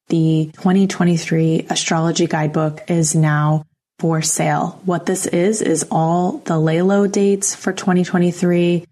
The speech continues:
that I have handpicked, as well as my auspicious dates, all of the holidays from the Indian calendar, which change according to the moon.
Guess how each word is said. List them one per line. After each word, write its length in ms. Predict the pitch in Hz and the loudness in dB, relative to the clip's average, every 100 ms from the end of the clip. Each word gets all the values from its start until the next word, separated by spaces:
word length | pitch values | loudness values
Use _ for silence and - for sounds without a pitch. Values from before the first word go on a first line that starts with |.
| _ _ - - | _ _ -14 -4
that 140 | 160 | -2
I 140 | 156 | -2
have 100 | 160 | -4
handpicked, 800 | - 180 180 165 - 156 151 151 | 0 2 2 0 -2 -2 -2 -4
as 200 | - 165 | -4 0
well 260 | 170 165 180 | 0 2 2
as 280 | 185 180 - | 0 0 0
my 260 | 160 156 | 0 0
auspicious 640 | - 151 - 190 - 202 - | 0 -2 -2 -2 0 -2 0
dates, 540 | 180 185 185 - - _ _ _ _ _ - | 0 0 0 -4 -8 _ _ _ _ _ -2
all 420 | 175 180 180 - | 0 2 0 -2
of 180 | 175 160 | -4 -2
the 360 | 175 170 175 - - | 0 0 -2 -6 -6
holidays 640 | - 180 185 180 180 175 | -2 0 0 2 2 2
from 160 | - 165 | 2 2
the 80 | - | 2
Indian 420 | 170 170 165 160 | 2 2 2 2
calendar, 480 | - 208 202 196 185 | 0 0 2 2 0
which 300 | 165 - - | 0 -2 -4
change 400 | - 165 170 160 | 0 2 2 0
according 460 | 160 - 160 160 | -2 -4 -2 -2
to 100 | 160 | -2
the 120 | 165 156 | 0 0
moon. 520 | 160 185 180 180 | 2 2 2 0